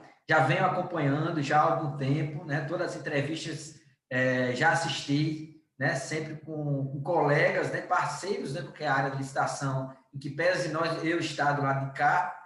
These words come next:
é, comprando e os licitantes vendendo, vocês prestando assessoria, mas estamos todos juntos, né? Então é isso aí, agradecer essa oportunidade e vamos bater um papo aí sobre, sobre licitação.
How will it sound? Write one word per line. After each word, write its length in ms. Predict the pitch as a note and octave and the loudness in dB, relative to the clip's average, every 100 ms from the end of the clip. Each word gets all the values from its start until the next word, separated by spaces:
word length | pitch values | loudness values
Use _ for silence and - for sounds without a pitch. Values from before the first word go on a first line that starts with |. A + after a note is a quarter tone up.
| - _ B2+ | -20 _ -12
é, 280 | C3+ B2+ B2 | -6 -4 -6
comprando 960 | - F3+ F3+ F3 G3 A3 G#3+ G3+ - - - | -2 -2 0 2 2 2 2 0 -4 -12 -12
e 180 | D3 D3+ | -6 -4
os 120 | D3 | -4
licitantes 500 | D#3+ D3 D#3 E3 D#3+ | -6 -8 -8 -8 -6
vendendo, 420 | D3 D#3+ D3+ D#3+ C#3+ | -6 -6 -6 -6 -6
vocês 240 | C3+ C#3 | -8 -10
prestando 320 | - - D3 | -8 -8 -8
assessoria, 500 | C#3+ - - D#3+ E3+ | -10 -10 -10 -6 -4
mas 200 | F#3+ G#3 | -2 0
estamos 260 | G3 A#3+ A3+ | -2 -4 0
todos 240 | C4+ C#4 | 0 0
juntos, 560 | - C#3 - - - _ | -2 -6 -8 -16 -20 _
né? 360 | D3 G3+ - - - _ | -2 0 -2 -6 -14 _
Então 220 | D#3 F#3 A#3+ | -18 -8 -6
é 60 | |
isso 180 | - D#4 | -6 -4
aí, 160 | C#4 E3 | -2 -2
agradecer 480 | E3 - - - - | -2 -6 -6 -6 -10
essa 120 | - | -10
oportunidade 920 | F3 D#3+ D3+ E3+ D#3 D3 E3 G#3 - - - _ _ _ | -8 -8 -10 -12 -4 0 0 0 -4 -12 -20 _ _ _
e 180 | - - C4+ G3+ | -16 -16 -18 -10
vamos 200 | G#3+ G3+ | -8 -4
bater 240 | G3 E3+ | -4 -4
um 120 | C#3+ | -6
papo 320 | B2 A#2 A#2 | -4 -4 -4
aí 100 | A#2 | -8
sobre, 560 | A#2+ D3 C#3 C3+ A#2 - _ _ | -10 -10 -8 -8 -12 -16 _ _
sobre 200 | F3+ D#3+ | -8 -6
licitação. 600 | C3+ - - - G#2 | -6 -6 -6 -8 -12